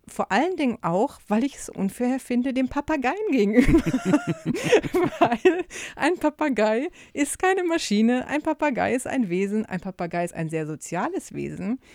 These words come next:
Und der Grund, weshalb ein Papagei überhaupt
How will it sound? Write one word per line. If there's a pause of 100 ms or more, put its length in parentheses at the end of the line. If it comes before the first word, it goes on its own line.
(140)
Und
der
Grund,
weshalb
ein
Papagei
überhaupt